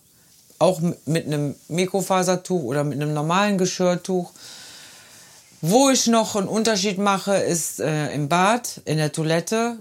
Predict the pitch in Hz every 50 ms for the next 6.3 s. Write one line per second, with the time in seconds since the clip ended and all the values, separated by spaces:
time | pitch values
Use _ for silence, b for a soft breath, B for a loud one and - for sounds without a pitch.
0 | - _ _ - 156 160 170 175 180 180 180 180 170 147 - - 107 131 165 170
1 | 175 180 175 - 175 165 147 - 180 175 175 175 175 170 147 - 139 151 151 151
2 | 151 151 147 147 - - 135 139 139 139 139 - - 139 - - - 170 160 160
3 | 160 156 151 127 - - 127 151 160 165 170 170 160 151 160 143 127 151 143 -
4 | 151 143 147 - - 151 160 165 175 165 - 214 202 175 170 156 143 151 151 -
5 | - 175 175 165 - - 190 185 - 196 190 - - - 185 190 185 185 196 202
6 | 196 185 - 160 156 151